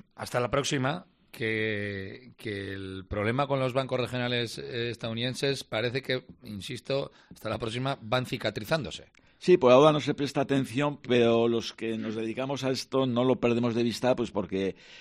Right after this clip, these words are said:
Speaker 2: eh, yo dudo que no vuelva a salir alguno otro. Recordemos que hay más de doscientos bancos pequeños, eh, de ese tipo, y no me extrañaría que volviese en un momento dado un repunte
Speaker 1: Ujú.
Speaker 2: y que después volviese a caer. Bueno, es un, un,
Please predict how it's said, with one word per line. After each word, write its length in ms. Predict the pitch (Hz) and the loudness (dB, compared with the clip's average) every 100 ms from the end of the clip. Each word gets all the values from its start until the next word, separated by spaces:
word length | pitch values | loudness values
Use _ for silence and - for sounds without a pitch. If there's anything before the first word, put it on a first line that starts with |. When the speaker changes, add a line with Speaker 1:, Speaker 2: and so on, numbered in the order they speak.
| - - | -20 -14
Speaker 2:
eh, 280 | - 80 87 | -6 -2 0
yo 180 | 95 113 | 2 4
dudo 380 | 113 120 123 110 | 4 6 6 6
que 220 | - 107 | 2 0
no 240 | 104 113 113 | 2 2 0
vuelva 440 | 101 117 117 113 | 2 4 4 4
a 40 | |
salir 380 | 104 110 98 110 | 0 -2 0 2
alguno 380 | 101 95 107 104 | 2 2 2 2
otro. 280 | 104 110 110 | 2 2 0
Recordemos 540 | 98 95 92 104 104 | 0 -2 -2 -2 -2
que 60 | 95 | -2
hay 60 | |
más 200 | 101 107 | 0 0
de 80 | 101 | 0
doscientos 540 | 92 90 107 101 104 92 | 0 -2 -4 -2 -2 -2
bancos 320 | 98 101 - | -4 -4 -8
pequeños, 520 | 98 104 104 104 104 - - - - | -4 -2 0 -2 -4 -14 -20 -20 -16
eh, 360 | - 95 92 92 | -4 0 2 0
de 120 | 92 | -2
ese 140 | 104 104 | -4 -2
tipo, 380 | 117 113 113 - - - _ - | 0 0 0 -2 -20 -20 _ -8
y 360 | 110 110 110 | -2 0 0
no 180 | 113 131 | 2 4
me 80 | 127 | 2
extrañaría 420 | - 113 117 123 | 2 0 2 0
que 80 | 117 | 0
volviese 420 | 101 104 113 117 | 0 -2 -4 -4
en 60 | 107 | -2
un 60 | |
momento 240 | 104 104 104 | -2 0 2
dado 160 | 107 | 2
un 100 | 104 | 2
repunte 500 | 101 98 104 101 110 | 0 -2 -2 0 0
Speaker 1:
Ujú. 100 | 110 | 0
Speaker 2:
y 80 | 98 | 0
que 80 | 92 | -4
después 280 | 87 - 95 | -6 -6 -4
volviese 360 | 95 92 104 | -2 -2 -2
a 120 | 95 | -2
caer. 240 | 90 92 101 | -2 0 0
Bueno, 320 | 101 92 73 - | 0 -4 -6 -10
es 160 | 101 | -6
un, 400 | 110 104 107 101 85 | -2 0 0 0 -4
un, 200 | 85 87 | -6 -8